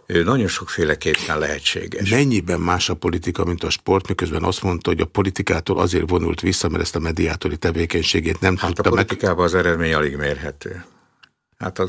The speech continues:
Speaker 1: politikában jó, hát, ö,
Speaker 2: Oké, de
Speaker 1: elég-
Speaker 2: ez most más? Tehát, hogy itt nagyobb eredményeket tudott elkönyvelni, miközben azért a politikában, ő számos, ö, funkcióban dolgozott, azért volt, amiben, ö, nem mindegyik az expo biztosság.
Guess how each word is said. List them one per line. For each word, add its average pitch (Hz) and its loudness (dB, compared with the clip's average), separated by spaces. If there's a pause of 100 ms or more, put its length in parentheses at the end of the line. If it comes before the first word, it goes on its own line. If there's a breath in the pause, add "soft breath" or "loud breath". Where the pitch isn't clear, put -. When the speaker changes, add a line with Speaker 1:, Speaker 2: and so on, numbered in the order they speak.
Speaker 1:
politikában 101 2
jó, 107 4
hát, 90 0
ö, - -2
Speaker 2:
Oké, 135 4
de 127 6
Speaker 1:
elég- 123 4
Speaker 2:
ez 95 2
most 101 2
más? 107 2 (380)
Tehát, 92 2
hogy 98 2 (260)
itt 151 2
nagyobb 120 4
eredményeket 92 2
tudott 98 0
elkönyvelni, 95 2
miközben 87 0
azért 80 -2
a - -6
politikában, 92 0
ő 90 0
számos, 92 0
ö, 87 -2
funkcióban 85 -2
dolgozott, 82 0
azért 82 -2
volt, 95 2
amiben, 82 -2 (260 loud breath)
ö, 85 0 (200)
nem 92 0
mindegyik 80 0
az 78 0
expo 85 0
biztosság. 87 -2